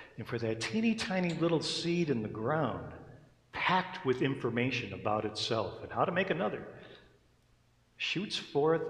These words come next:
a green leaf that reaches for the sky, captures the sunlight, and makes its own food.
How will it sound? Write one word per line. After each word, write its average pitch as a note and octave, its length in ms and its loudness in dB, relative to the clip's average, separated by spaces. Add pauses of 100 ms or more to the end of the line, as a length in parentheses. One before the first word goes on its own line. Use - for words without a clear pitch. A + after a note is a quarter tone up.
(180)
a A2+ 60 -4
green C3 720 0
leaf B2+ 380 0
that G2+ 200 -4
reaches D#3+ 360 -2
for - 160 -4
the - 120 -4
sky, G2 640 -2
captures C#3+ 520 0
the C3 120 -6
sunlight, A2 640 0 (840)
and F#2+ 140 -8
makes B2+ 380 -2
its - 180 -4 (100)
own G3 280 0
food. F3 640 -2